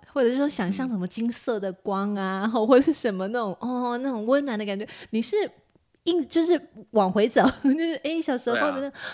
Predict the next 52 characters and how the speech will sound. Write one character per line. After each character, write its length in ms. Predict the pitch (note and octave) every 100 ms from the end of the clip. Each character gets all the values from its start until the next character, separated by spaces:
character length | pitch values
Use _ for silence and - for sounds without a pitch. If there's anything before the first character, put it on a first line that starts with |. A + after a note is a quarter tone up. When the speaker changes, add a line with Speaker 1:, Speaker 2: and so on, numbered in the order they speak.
| -
Speaker 1:
好 140 | - A3
特 180 | E4+ G4
别 200 | F4 D#4+
哦。 640 | E4+ E4 C4 G#3+ F#3 F#3+ -
OK， 500 | F4+ - F4+ F#4 F#4
好 140 | F4 C4+
特 200 | F4+ F4+
别。 240 | C4 A3
Speaker 2:
嗯。 80 | C#4+
Speaker 1:
好， 440 | - G#3+ E3+ F3 - - - -
好， 280 | - G3+ F#3 - -
那 120 | G4+ -
最 200 | - F4+
后 200 | - C4+
一 160 | A3 G#3
个， 280 | G3 D#3 C#3+ -
我 100 | G3+
想 220 | A3 F#3+
来 140 | D#3+
听 240 | E3 G#3+ G#3
听 180 | A#3 A3+
看， 260 | A#3 G3
就 120 | F#3
是 200 | F#3 G3+ F3 -
因 100 | A#3
为 60 | C4
现 200 | D#4 B3+
在 140 | A#3+
你 140 | F#3+ D3
跟 180 | F3 F#3+
C 220 | F3 F3+
是， 340 | - G3+ F3 - -
呃， 340 | - C#3+ A#2 F#2
男 120 | E3+ G#3+
女 100 | B3+
朋 120 | A3+
友 100 | G3+
的 120 | D#3
关 260 | E3 E3 F3+
系 240 | - F3
嘛， 220 | E3+ C3+
所 160 | - C#4
以 80 | D#4
也 80 | D4
想 220 | D4+ G#3+
听 100 | B3+
听 120 | C4+
看， 280 | D4 C#4 A#3
呃， 140 | G3+ F#3
我 180 | F3 F3
们 180 | F3+
的， 280 | F#3 F#3+ F3